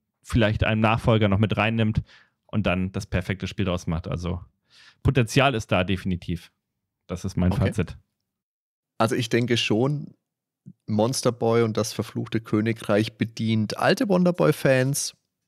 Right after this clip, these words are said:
Speaker 2: und nimmt dem Spiel allerdings dank der großzügigen Speicherpunkte einen Großteil des Frustfaktors. Das ist wirklich nahe dran an, es ist Ende der neunziger und ich setze mich an ein neues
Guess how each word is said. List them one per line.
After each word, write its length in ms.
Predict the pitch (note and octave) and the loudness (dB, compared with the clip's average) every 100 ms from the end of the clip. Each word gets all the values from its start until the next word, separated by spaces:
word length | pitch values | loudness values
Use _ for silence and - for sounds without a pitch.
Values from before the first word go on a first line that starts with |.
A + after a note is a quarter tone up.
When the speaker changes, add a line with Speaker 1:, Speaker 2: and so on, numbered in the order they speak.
| _ _ _ _ - | _ _ _ _ 0
Speaker 2:
und 340 | A2 G#2+ - - | 2 2 -4 0
nimmt 520 | A#2+ B2 E3+ - - | 4 6 4 0 0
dem 120 | G#2+ | 0
Spiel 520 | G#2+ - - G#2+ B2+ | 0 -4 -6 -2 -2
allerdings 640 | - G#2 G#2 G#2+ G#2+ - - | 0 0 0 0 -2 -4 -2
dank 400 | F2+ G#2+ - - | 0 0 -6 -6
der 220 | F2+ F#2 | -2 -2
großzügigen 880 | - G#2 G#2 - - G2+ G2 - G#2 | -2 0 0 -2 -8 -8 -8 -6 -6
Speicherpunkte 1080 | - D2 E2+ A2 F#2+ - G2+ G2 G2 - | 0 0 0 0 -4 -2 -2 0 -2 0
einen 420 | D#2+ E2 E2 E2+ - _ - | -2 -2 -2 -6 -10 _ -8
Großteil 720 | F2+ G#2+ A#2+ A#2 - F#2+ F2+ | 0 4 4 0 0 2 2
des 160 | - - | 0 -4
Frustfaktors. 920 | A2 A2 - E2 - - E2 E2+ - - - - - - - _ - | -4 -4 -4 -6 -6 -4 -2 -2 -6 -14 -14 -14 -14 -18 -20 _ 0
Das 160 | A#2+ | 2
ist 340 | F3 - D3+ C3+ | 2 0 2 2
wirklich 300 | E3 C3+ A#2 | 4 2 2
nahe 260 | G2+ G#2+ | 4 4
dran 460 | - G#2 G2+ C3+ C#3 | 2 2 2 2 -2
an, 800 | - G#2 G#2+ A2 A2 A2 A2+ A#2 - | 0 2 2 2 2 2 0 -4 -2
es 160 | A#2 | 0
ist 200 | - - | 0 0
Ende 200 | - A2+ | 2 2
der 120 | F#2 F2+ | 2 4
neunziger 520 | B2+ F#3+ F3 D#3 C3 | 4 4 4 4 4
und 80 | A2+ | 4
ich 100 | - | 2
setze 280 | G#2 - | 0 4
mich 240 | G#2+ G#2 - | 4 4 2
an 80 | G2 | 2
ein 160 | F#2+ | 2
neues 400 | F2+ F2+ F#2+ - | 4 4 2 -2